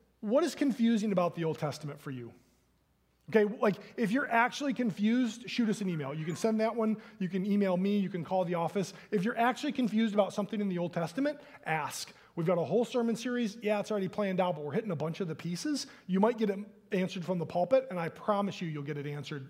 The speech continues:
at some point, um, even if it's just me calling you back. So if there's something about the Old Testament that frustrates you, that you don't understand, that doesn't make any sense, ask the question. The other thing is, is how do we connect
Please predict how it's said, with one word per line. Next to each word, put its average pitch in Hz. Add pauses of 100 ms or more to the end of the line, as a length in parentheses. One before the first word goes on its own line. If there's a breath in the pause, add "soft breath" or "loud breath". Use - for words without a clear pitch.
at 147
some 139
point, 110 (400 loud breath)
um, 139
even 180
if 170
it's 160
just -
me 180
calling 151
you 147
back. 127 (200 loud breath)
So 220
if 220
there's 262
something 302
about 220
the 208
Old 190
Testament 196
that -
frustrates 240
you, 240 (160 loud breath)
that 170
you 180
don't 208
understand, 202
that 147
doesn't 170
make 196
any 208
sense, 156 (400 loud breath)
ask 175
the 170
question. 127 (1800 soft breath)
The 214
other 269
thing 240
is, 190
is 185
how 254
do 311
we 214
connect 196